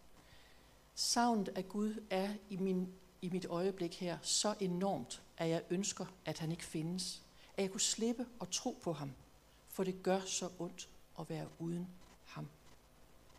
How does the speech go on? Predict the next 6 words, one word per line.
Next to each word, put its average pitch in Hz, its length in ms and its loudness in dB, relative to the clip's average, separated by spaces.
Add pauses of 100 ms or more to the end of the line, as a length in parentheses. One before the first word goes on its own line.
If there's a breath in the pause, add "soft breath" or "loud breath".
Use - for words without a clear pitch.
(2250 loud breath)
På 208 100 -2
det 262 140 2
tidspunkt 202 600 0
er 180 100 2
der 175 80 0
kun 208 360 0